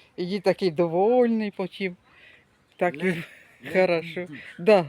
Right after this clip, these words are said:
Speaker 1: я люблю йому літній душ. Да, дід?
Speaker 2: Да.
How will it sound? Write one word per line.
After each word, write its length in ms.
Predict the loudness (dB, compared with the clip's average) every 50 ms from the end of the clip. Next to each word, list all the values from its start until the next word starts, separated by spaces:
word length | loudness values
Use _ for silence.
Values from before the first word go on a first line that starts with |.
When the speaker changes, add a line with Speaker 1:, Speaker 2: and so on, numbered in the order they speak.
| -4 -10
Speaker 1:
я 280 | -10 -10 -4 -2 0 2
люблю 260 | 2 2 0 0 0 0
йому 240 | 2 0 0 0 0
літній 420 | 2 2 2 2 0 -4 -6 -6 -6
душ. 280 | -8 -10 -12 -12 -12 -16 -20 _ _ _ _ _ _ _ _ _ _ _ _ _ _ _ _ _ _ _ _ _ _ -10
Да, 220 | -4 -2 -2 -2
дід? 220 | -2 -2 -6 -6 -10 -16 _ _ _ _ -20 -20 -20 -20 -20 -20 -20 -20 -20 -20 _ -20 -20 -20 -20 -20 -20 -20 -20 -18 -16 -12
Speaker 2:
Да. 200 | -10 -10 -8 -8